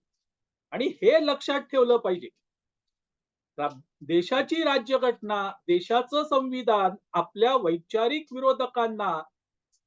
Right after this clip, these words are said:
आश्रय देतं, न्याय देतं, हे उल्हास बापट आणि त्यांच्यासारख्या बुद्धिवान सेक्युलरवाद्यांना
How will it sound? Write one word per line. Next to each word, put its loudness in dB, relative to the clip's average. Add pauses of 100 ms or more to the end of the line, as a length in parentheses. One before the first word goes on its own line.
(220)
आश्रय 2
देतं, 2
न्याय 0
देतं, 0 (580)
हे 2
उल्हास 0
बापट 2
आणि -6
त्यांच्यासारख्या -2
बुद्धिवान -4
सेक्युलरवाद्यांना -2